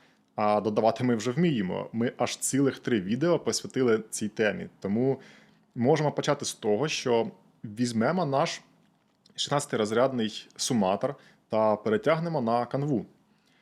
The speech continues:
Першим входом до нашого суматора має бути саме вхідне число. Якби не ось це спрощення з одним входом, то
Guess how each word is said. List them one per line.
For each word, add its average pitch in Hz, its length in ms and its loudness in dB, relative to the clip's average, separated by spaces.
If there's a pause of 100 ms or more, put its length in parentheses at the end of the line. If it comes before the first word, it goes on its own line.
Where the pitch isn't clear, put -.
(140)
Першим 196 320 2
входом 170 400 0
до 123 100 -2
нашого 131 340 -2
суматора 156 460 -2
має 156 240 0
бути 143 480 -2
саме 117 300 0
вхідне 120 280 -2
число. - 400 -4 (640)
Якби 120 300 0
не 156 300 2
ось 139 160 -4
це 147 140 -2
спрощення 147 640 -2
з 107 80 -2
одним 120 220 0
входом, 92 460 -4 (340)
то 117 340 2